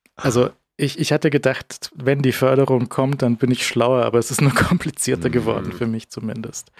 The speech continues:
Speaker 1: Ähm, und die anderen Detailfragen, so was, was, wie, wie, Versicherungen sollte man sich vorher anschauen, was man dafür herkriegt und welche Klassen die Dinger haben.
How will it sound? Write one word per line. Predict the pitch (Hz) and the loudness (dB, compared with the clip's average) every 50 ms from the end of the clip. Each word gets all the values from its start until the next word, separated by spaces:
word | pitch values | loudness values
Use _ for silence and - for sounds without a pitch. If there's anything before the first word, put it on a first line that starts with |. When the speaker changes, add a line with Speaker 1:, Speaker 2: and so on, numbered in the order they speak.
| - - - - - - - - _ _ - | -16 -16 -14 -14 -14 -14 -16 -18 _ _ -4
Speaker 1:
Ähm, | 113 107 104 104 101 98 95 92 92 - _ _ _ _ _ _ _ - - _ | -2 -2 -2 0 -2 -2 -2 -2 -6 -10 _ _ _ _ _ _ _ -20 -14 _
und | - 135 120 - - - - _ _ _ _ - - | 0 0 0 0 0 -12 -16 _ _ _ _ -8 -8
die | - - | -4 -2
anderen | 123 131 135 127 127 123 113 107 - _ _ _ - | 0 2 4 4 4 4 2 0 -4 _ _ _ -4
Detailfragen, | 131 117 - - 113 110 117 117 - - - 107 101 101 104 104 110 101 | -4 -4 -2 -2 0 0 0 0 -2 -2 -2 -2 0 0 0 0 -2 -2
so | 101 104 101 98 | -2 -2 -2 -2
was, | 107 101 - - - - - - - - | -4 -4 -4 -4 -6 -6 -8 -10 -12 -12
was, | - - - - - - - - | -10 -10 -8 -8 -10 -12 -12 -12
wie, | 139 135 - 131 | -12 -12 -12 -10
wie, | - - - - - - | -10 -12 -12 -12 -14 -10
Versicherungen | - 107 104 113 107 120 117 110 110 113 110 | -8 -6 -6 -4 -2 0 2 2 2 2 2
sollte | 110 107 107 - - | 2 2 0 0 0
man | 110 104 | -2 -2
sich | - 107 - - | -2 -4 -6 -2
vorher | - 117 107 104 113 120 | 0 0 0 0 0 -2
anschauen, | 113 110 107 - 110 107 107 101 | -2 -4 -4 -4 -6 -6 -6 -8
was | 98 - | -8 -8
man | 113 110 | -8 -6
dafür | 104 117 - - 117 | -6 -6 -8 -6 -8
herkriegt | 95 98 107 - - - 113 107 - - | -6 -6 -6 -8 -8 -8 -8 -8 -6 -6
und | 107 104 | -6 -4
welche | 101 - - | -6 -6 -8
Klassen | - - 113 110 - - 117 | -6 -2 -2 -2 0 0 -2
die | 113 110 | -2 0
Dinger | - 117 113 113 107 98 | 0 2 2 2 2 2
haben. | 110 107 107 | 0 -2 -2